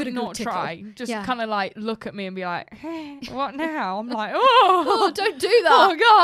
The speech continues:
Speaker 2: God.
Speaker 1: Yeah.
Speaker 2: Yeah.
Speaker 1: Okay, I agree. Okay, what have you got for me?
Speaker 2: Would you rather
Speaker 1: <gasps>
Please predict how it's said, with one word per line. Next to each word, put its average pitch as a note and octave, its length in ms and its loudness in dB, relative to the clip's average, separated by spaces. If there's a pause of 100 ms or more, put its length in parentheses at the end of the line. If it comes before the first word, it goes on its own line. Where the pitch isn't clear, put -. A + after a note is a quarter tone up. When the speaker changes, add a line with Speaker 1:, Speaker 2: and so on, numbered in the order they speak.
(240)
Speaker 2:
God. G#4 80 -10 (140)
Speaker 1:
Yeah. A3 240 -4 (260)
Speaker 2:
Yeah. G3 280 -6
Speaker 1:
Okay, G#3+ 160 -14 (120)
I G3+ 180 -10
agree. F#3 340 -16 (280)
Okay, A3+ 300 -12
what G3+ 120 -14
have A#3 100 -18
you G#3+ 80 -16
got G#3 100 -14
for - 140 -20
me? F#3+ 340 -20
Speaker 2:
Would G3 160 -16
you F#3 80 -18
rather F3 500 -14
Speaker 1:
<gasps> - 40 -20